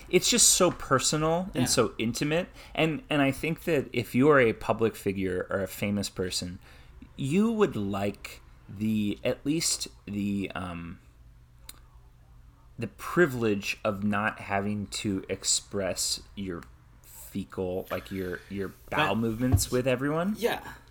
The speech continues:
Speaker 2: That's the thing is,
Speaker 1: And
Speaker 2: even if I was the savior of mankind, I'd rather not have a Wikipedia page with my poop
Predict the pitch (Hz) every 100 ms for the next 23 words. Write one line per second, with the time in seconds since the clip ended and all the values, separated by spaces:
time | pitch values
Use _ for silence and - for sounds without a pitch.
0 | - 190 240 185 202 202 170 156 139 107
1 | 147 196 208 190 190 165 151 135 131 156
2 | 139 135 127 107 113 113 104 - 139 110
3 | 92 87 95 101 101 98 95 92 92 92
4 | - 95 92 82 85 - - 87 82 78
5 | - 67 65 - 65 67 60 - 65